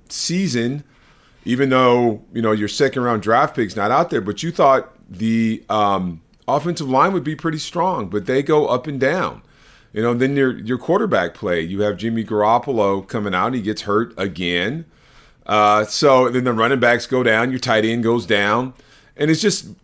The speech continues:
just inconsistency. So again, like I said, I don't know how you get these guys motivated. I don't think it's just gonna be a week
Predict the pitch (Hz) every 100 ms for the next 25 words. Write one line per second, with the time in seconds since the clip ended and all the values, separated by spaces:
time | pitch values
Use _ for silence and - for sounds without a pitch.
0 | - - 190 - 180 202 202 165 - 233
1 | - 127 - 87 82 143 131 123 104 -
2 | - 131 208 160 143 156 151 226 131 139
3 | 196 247 196 180 165 - - _ _ _
4 | _ - 165 156 165 165 143 147 139 123
5 | 107 110 123 135 143 160 175 - 135 196
6 | 196 190 139 - 135 139 127 113 120 98
7 | 92 139 127 90 -